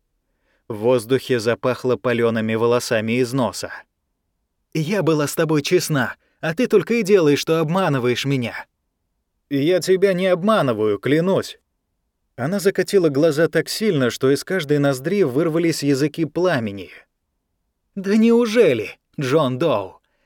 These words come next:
Ты не рассказывал, где живешь, ты не рассказывал, как тебя зовут, ты ничего мне о себе не рассказывал. Может, ты просто какой-нибудь сорокалетний придурок, которому нравится обманывать семнадцатилетних девушек?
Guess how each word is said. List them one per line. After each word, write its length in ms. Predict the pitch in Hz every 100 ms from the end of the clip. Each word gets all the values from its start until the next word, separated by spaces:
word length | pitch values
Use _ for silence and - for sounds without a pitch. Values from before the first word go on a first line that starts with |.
| _ _
Ты 120 | 160 143
не 120 | 139
рассказывал, 640 | 143 - 180 143 139 139
где 240 | 120 175
живешь, 500 | 135 139 131 143 - - _ -
ты 100 | 143
не 100 | 139
рассказывал, 540 | 131 - 160 139 139
как 160 | 151 139
тебя 300 | 156 147 143
зовут, 420 | 170 170 135 - _ -
ты 120 | 196
ничего 400 | 190 220 220 220
мне 160 | 196
о 40 | 185
себе 240 | 202 180
не 120 | 175
рассказывал. 640 | 175 165 - 175 117 101 85 - _ _ _ _ _
Может, 440 | 220 190 151 156 -
ты 140 | 160
просто 440 | - 190 156 170
какой-нибудь 680 | 151 156 - 180 156 147 147
сорокалетний 720 | - 160 - 165 170 147 156
придурок, 720 | - 170 170 170 214 160 113 _ _
которому 460 | - 160 160 156 165
нравится 540 | 160 185 156 143 151
обманывать 500 | 143 143 160 143 143
семнадцатилетних 880 | - 147 143 131 147 156 151 147 147
девушек? 580 | 147 196 139 - 107